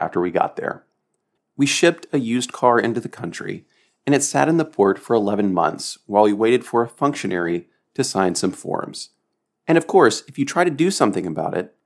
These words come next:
like go over the heads of a worker, you are unceremoniously plopped to the back of any line or process. Slowly, slowly, we developed the ability to wait. We had no other choice.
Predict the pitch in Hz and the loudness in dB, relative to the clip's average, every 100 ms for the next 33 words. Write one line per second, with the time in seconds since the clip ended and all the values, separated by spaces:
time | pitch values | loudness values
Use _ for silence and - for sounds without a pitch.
0 | - 107 98 117 110 92 - 127 117 104 | -4 -2 4 4 4 0 -2 -2 -2 -2
1 | 90 85 87 - 82 90 _ _ _ _ | -2 -2 -2 -4 -12 -12 _ _ _ _
2 | 127 139 - 135 151 - 160 143 101 98 | 0 2 2 0 0 0 0 2 4 2
3 | - 101 - 113 113 - - 107 101 104 | 0 -6 -2 2 2 0 -6 -2 0 0
4 | 107 101 - 139 131 90 90 87 90 - | -2 -10 -2 0 0 0 -2 -2 -6 -6
5 | 98 - - - - - - - _ _ | -8 -4 -6 -6 -8 -10 -14 -18 _ _
6 | _ _ _ _ - - 147 151 156 156 | _ _ _ _ -12 2 4 4 4 2
7 | 156 - - - 151 151 90 90 87 - | -2 -10 -10 -2 4 4 4 -2 -6 -16
8 | _ _ 113 110 110 104 101 101 - 98 | _ _ -4 0 2 4 4 2 -2 -2
9 | 90 87 85 87 85 - 101 92 82 - | 0 -2 0 -2 -4 -2 0 0 -4 -8
10 | - _ _ _ _ _ 110 101 92 90 | -20 _ _ _ _ _ 0 0 2 0
11 | 85 85 - 95 78 - - | 0 0 -2 -4 -4 -8 -12